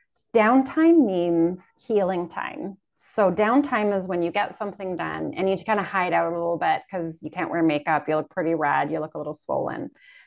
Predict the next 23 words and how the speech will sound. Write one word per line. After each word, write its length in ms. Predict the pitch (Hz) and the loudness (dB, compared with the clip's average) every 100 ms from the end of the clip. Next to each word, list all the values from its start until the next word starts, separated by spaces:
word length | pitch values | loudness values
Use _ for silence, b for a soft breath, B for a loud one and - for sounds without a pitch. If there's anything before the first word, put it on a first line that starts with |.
| b | b
So 100 | 214 | -6
some 280 | - 226 240 | -2 0 2
procedures 540 | 269 262 220 190 190 | 0 0 0 0 -2
that 120 | 185 | -2
are 180 | 175 160 - | -2 -4 -6
quite 160 | 175 156 | -6 -4
aggressive, 600 | - 123 151 - 214 180 | -4 -4 -6 -4 -6 -2
you 80 | 175 | 0
need 160 | 175 | 0
a 80 | 196 | 0
lot 500 | 170 160 147 147 147 | 0 0 0 0 -2
of 140 | 147 139 | -4 -6
downtime. 420 | 135 135 - 143 | -8 -8 -8 -4
You 60 | |
need 100 | 156 | -4
to 80 | 165 | -6
take 180 | 190 - | -10 -10
care 140 | 160 | -10
of 60 | 156 | -6
yourself 300 | 160 160 147 | -8 -8 -10
while 180 | 139 131 | -6 -6
you're 140 | - - | -8 -10
healing. 240 | 65 - | -12 -14